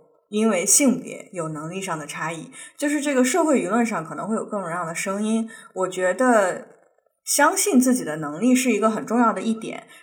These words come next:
这其实是支撑我很多在职场发展的过程当中，为什么我刚刚说我自己没有感受到说因为我是个女性我受到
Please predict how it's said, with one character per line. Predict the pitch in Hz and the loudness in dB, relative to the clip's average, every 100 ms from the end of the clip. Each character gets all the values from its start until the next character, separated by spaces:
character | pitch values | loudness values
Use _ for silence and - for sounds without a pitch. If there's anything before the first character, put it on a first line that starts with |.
| - | 0
这 | 392 | 0
其 | 392 202 | 4 4
实 | 226 | 4
是 | 226 226 196 - - _ _ _ _ _ | 4 2 2 -4 -20 _ _ _ _ _
支 | - 269 | 0 0
撑 | 269 294 | 2 4
我 | 262 151 | 4 2
很 | 196 208 | -2 -10
多 | - 160 170 | -8 -4 -2
在 | 190 180 | 0 -2
职 | 175 | -4
场 | 165 170 | -6 -6
发 | - 175 | -6 -6
展 | 180 - | -6 -10
的 | |
过 | - 185 | -6 -6
程 | 165 | -6
当 | 156 160 165 | -6 -6 -6
中， | 165 165 - - | -8 -8 -16 -4
为 | 220 | 0
什 | 226 170 | 2 0
么 | 160 | -6
我 | 165 147 - | -6 -6 -6
刚 | 180 | -4
刚 | 175 180 | -4 -4
说 | 175 185 175 180 - - | -4 -4 -4 -4 -16 -14
我 | 139 | -12
自 | 127 277 | -6 -6
己 | 254 - | -2 -4
没 | 123 151 170 | -6 -10 -4
有 | 185 | -4
感 | 170 - 160 | -4 -8 -8
受 | - 160 | -10 -8
到 | 156 151 | -6 -6
说 | - 165 151 151 | -8 -8 -8 -8
因 | 165 | -6
为 | 190 | -6
我 | 175 | -6
是 | 170 175 | -8 -8
个 | |
女 | 160 143 | -10 -12
性 | - 190 180 | -12 -10 -10
我 | - | -10
受 | - 190 | -8 -6
到 | 165 147 143 | -4 -4 -6